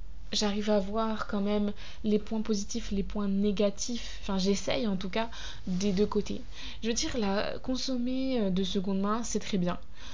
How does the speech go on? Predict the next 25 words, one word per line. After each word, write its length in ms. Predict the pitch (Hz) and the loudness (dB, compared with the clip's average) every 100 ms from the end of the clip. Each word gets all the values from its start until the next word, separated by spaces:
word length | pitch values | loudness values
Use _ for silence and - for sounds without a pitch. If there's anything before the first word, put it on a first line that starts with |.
| - - - | -6 -6 -4
C'est 480 | - 202 196 190 | 0 2 4 4
vraiment, 440 | 185 196 208 233 254 | 2 2 2 2 2
y 100 | 214 | 0
a 60 | |
pas 120 | 190 202 | 0 -2
de 60 | |
souci. 360 | - 190 - - - - - - | -2 -2 -2 -4 -6 -6 -4 2
Le 160 | 240 | 2
problème, 540 | - - 226 214 202 196 - | 2 0 2 4 2 -2 -2
c'est 220 | - 226 | 0 0
que 140 | 220 311 | 0 -2
c'est 200 | - 220 | 0 0
tellement 380 | 233 233 262 | 0 0 0
pas 220 | 269 214 196 | -2 -2 0
cher 420 | - 226 233 233 - - - - - | 0 2 0 -2 -4 -4 -4 -4 -2
et 60 | 226 | -2
c'est 160 | 240 | 2
tellement 520 | 240 254 247 269 277 - - - - - - - - | 2 2 2 0 -2 -4 -6 -6 -6 -4 -4 -4 -2
écolo 560 | - - - 208 220 285 - - - - - - - - - - - | -2 0 0 2 0 -2 -6 -6 -6 -4 -4 -4 -4 -4 -4 -4 -4
qu'en 180 | - 220 | 2 2
fait, 180 | 220 320 | 2 0
on 60 | 247 | 4
va 100 | 196 | 4
avoir 200 | 190 196 | 4 2
tendance 460 | 208 233 277 - | 0 0 -2 -4